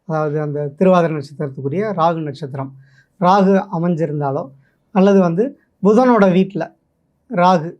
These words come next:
அதாவது மீனம், கன்னி, அந்த சுப கிரகங்கள்னு சொல்லக்கூடிய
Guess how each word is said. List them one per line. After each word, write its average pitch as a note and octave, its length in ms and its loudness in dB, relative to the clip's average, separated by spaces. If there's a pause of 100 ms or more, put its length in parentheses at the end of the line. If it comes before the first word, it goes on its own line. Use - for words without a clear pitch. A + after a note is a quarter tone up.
(140)
அதாவது F3+ 300 -4
மீனம், F3+ 380 0
கன்னி, E3 380 -8 (480)
அந்த D#3+ 200 -6 (100)
சுப A#3 220 2
கிரகங்கள்னு F#3+ 580 2
சொல்லக்கூடிய E3 680 -8